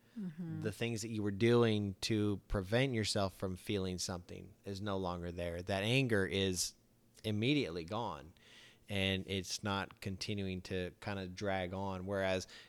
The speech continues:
Speaker 2: you know, when we think about, "Okay, well, I'm gonna go to Scripture, I'm gonna, um, conform," um,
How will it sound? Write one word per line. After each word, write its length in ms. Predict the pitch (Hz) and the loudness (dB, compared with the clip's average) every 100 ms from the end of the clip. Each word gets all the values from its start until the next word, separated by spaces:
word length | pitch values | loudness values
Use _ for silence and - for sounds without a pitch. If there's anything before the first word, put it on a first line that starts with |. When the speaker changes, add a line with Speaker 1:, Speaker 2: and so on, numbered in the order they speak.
| - | -8
Speaker 2:
you 100 | 104 | -4
know, 120 | 101 | -2
when 160 | 101 98 | -4 -4
we 100 | 95 | -4
think 300 | - 113 101 | -2 -4 0
about, 260 | 98 92 | 2 2
"Okay, 300 | 98 107 95 | 0 0 -2
well, 400 | 92 90 87 80 - | 0 0 0 -4 -8
I'm 380 | 98 110 110 107 - - | -6 -4 -6 -8 -16 -2
gonna 400 | 107 101 95 92 - _ _ _ - 113 | 0 2 0 -2 -6 _ _ _ -14 -4
go 220 | 104 120 120 | 6 8 8
to 80 | |
Scripture, 420 | 107 - 104 - 98 | 6 -2 -4 -4 -4
I'm 120 | 98 | -4
gonna, 300 | 101 101 95 - - 110 | -2 -2 -4 -6 -16 -8
um, 520 | 98 95 95 92 104 - - _ _ _ _ _ _ - | -6 -6 -8 -10 -14 -18 -20 _ _ _ _ _ _ -8
conform," 920 | - 101 - - 143 160 117 110 127 120 _ - | -6 -6 -4 2 6 8 8 6 2 -4 _ -16
um, 460 | 101 98 92 95 | -12 -10 -8 -10